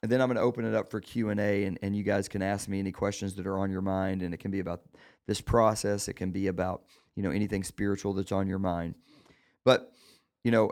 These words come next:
as disciples in Christ, we need to remember that Christianity is not an intellectual exercise. When God saves a man or a woman, he saves the whole man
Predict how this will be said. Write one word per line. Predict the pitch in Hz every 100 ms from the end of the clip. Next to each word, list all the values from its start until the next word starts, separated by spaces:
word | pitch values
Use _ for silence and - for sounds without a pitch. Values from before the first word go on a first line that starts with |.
| -
as | 117 113 113 - 113
disciples | 113 113 131 165 180 214 147
in | 139
Christ, | - 117 92 95 - - _ _ _ -
we | 113 147
need | 175 190
to |
remember | 160 131 127 127 123
that | 107 110 - _ -
Christianity | - 165 - 156 135 131 113 104
is | - 110 110
not | 113 113 123 - _ _ _ _ _ _
an | 113 -
intellectual | 120 110 107 104 104 92
exercise. | 98 - 92 82 - - - - _ _ _ _ _ _ _ _ _
When | 113 117
God | 123 151 185
saves | - 165 147 160 135
a | 123
man | 110 104 104
or | 101
a | 98
woman, | 98 98 98
he | 104
saves | - 127 123 104
the | 107
whole | 101 117 123 127
man | 117 110 104 101 98